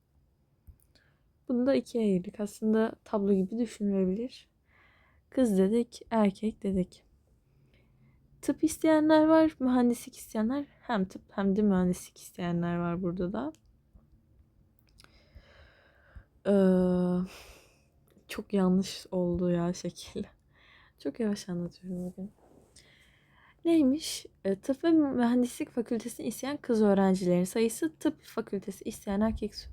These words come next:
öğrencilerin sayısının bir bölü üçüymüş. Yani burada x kişi varsa burada da, e, tıp isteyen erkek sayısı üç x'miş. Tıp,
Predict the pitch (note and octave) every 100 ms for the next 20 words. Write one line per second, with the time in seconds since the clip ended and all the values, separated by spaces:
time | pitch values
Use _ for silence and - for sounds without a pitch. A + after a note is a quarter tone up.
0 | - G#3 G3+ F#3+ F3+ F3+ F3 - G3+ F#3+
1 | C#4+ C#4 G#3 F#3 G3+ A3 - F#3+ F#3+ D#4
2 | - _ - - - _ - F#3+ F#3 F#3
3 | G3 G3 G#3 - G#3+ - - - - A3
4 | - A3 G3 F#3+ - D4 E4+ _ _ _
5 | _ _ _ _ - G#3 F#3+ G#3 C#4+ D4
6 | D4+ - - F#3+ F#3+ F#3 F3+ F3+ F#3 -
7 | - - A3+ - - F3+ F3 F3 - F3+
8 | - - - - - C#4 G#3 - - -
9 | D#4+ - - _ _ _ _ _ - -
10 | - - _ -